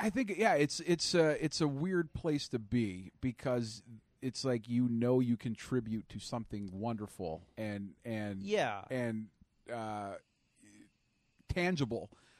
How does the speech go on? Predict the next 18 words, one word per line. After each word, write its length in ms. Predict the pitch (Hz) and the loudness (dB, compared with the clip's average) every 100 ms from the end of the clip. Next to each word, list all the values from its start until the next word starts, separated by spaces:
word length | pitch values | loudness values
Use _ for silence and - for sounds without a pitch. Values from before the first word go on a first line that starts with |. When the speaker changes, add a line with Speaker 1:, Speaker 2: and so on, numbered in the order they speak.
| - 113 | -12 2
Speaker 1:
but 260 | 147 143 - 131 110 | 6 6 2 -12 -8
other 180 | 131 143 | -2 -2
people 300 | 165 147 131 | -2 -2 -2
don't 260 | 117 127 120 | 0 0 0
always 260 | 110 107 | -2 -4
see 220 | - 113 | -8 -8
the 140 | 107 98 | -8 -10
same, 420 | - 98 92 87 - _ - _ _ _ | -10 -10 -8 -10 -14 _ -20 _ _ _
the 60 | 98 | -14
same. 180 | - 196 | -8 -4
Speaker 2:
My 100 | 220 | 0
mother 300 | 233 214 165 | 2 2 2
is, 260 | 127 117 - | 0 -6 -8
my 120 | 160 | -4
mother 220 | 175 196 | -2 0
lives 220 | 139 143 | 0 -2
in 100 | 139 | -4
England. 340 | 120 113 98 | -10 -10 -12